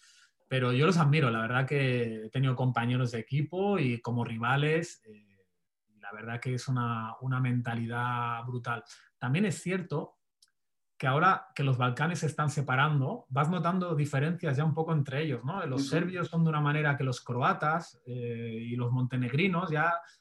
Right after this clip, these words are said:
Speaker 1: notas diferencias donde unos son más buenos en unas cosas y los otros en otra.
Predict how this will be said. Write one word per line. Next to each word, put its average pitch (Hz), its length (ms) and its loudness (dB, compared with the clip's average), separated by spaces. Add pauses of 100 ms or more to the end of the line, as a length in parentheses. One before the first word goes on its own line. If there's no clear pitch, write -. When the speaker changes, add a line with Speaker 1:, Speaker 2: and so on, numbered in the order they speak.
(160)
Speaker 1:
notas 151 480 0
diferencias 156 680 0
donde 143 280 4
unos 165 320 0
son 170 300 2
más 156 500 0 (400)
buenos 151 400 0
en 156 60 2
unas 139 220 2
cosas 156 340 0
y 135 40 2
los 131 160 0
otros 143 280 -4
en 127 80 0
otra. 170 360 -2